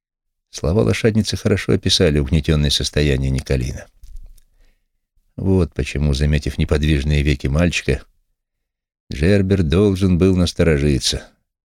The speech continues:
Теперь гипнотизёр испытывал серьёзные сомнения. Возможно, такая аномалия не присуща Нико Искани, а обусловлена каким-то внешним фактором.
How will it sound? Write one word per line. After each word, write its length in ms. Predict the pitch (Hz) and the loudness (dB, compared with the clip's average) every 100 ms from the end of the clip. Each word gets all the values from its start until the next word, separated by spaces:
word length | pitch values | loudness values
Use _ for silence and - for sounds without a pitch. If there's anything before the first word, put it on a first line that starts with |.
| _ _ _ _ _ _ _ _ | _ _ _ _ _ _ _ _
Теперь 340 | - - 113 - | -8 -2 0 0
гипнотизёр 640 | 107 - 95 95 110 107 | -2 -2 -2 2 2 2
испытывал 480 | - - 110 101 95 | -2 -2 0 0 0
серьёзные 560 | 95 87 110 117 107 | 2 2 2 0 -2
сомнения. 680 | - - 90 82 69 57 - _ _ _ _ _ _ _ _ _ _ _ | -2 0 2 2 0 -2 -8 _ _ _ _ _ _ _ _ _ _ _
Возможно, 540 | - 71 76 104 95 90 | -4 -2 0 0 0 0
такая 340 | 95 - 104 | -2 0 2
аномалия 440 | 95 92 107 98 92 | 4 4 4 4 4
не 100 | 92 | 2
присуща 560 | 82 78 - 60 - | 0 0 0 -2 0
Нико 300 | 107 92 - | 0 0 2
Искани, 540 | 78 - 80 71 64 - | 0 2 0 0 -2 -4
а 80 | - | -2
обусловлена 540 | 76 80 - 95 95 92 | 0 0 2 4 4 2
каким-то 480 | 80 95 90 82 - _ _ _ _ _ _ _ | 0 0 0 -2 -6 _ _ _ _ _ _ _
внешним 420 | 57 71 87 101 | -2 -2 0 0
фактором. 560 | 90 - - - 69 | 0 0 0 -2 -4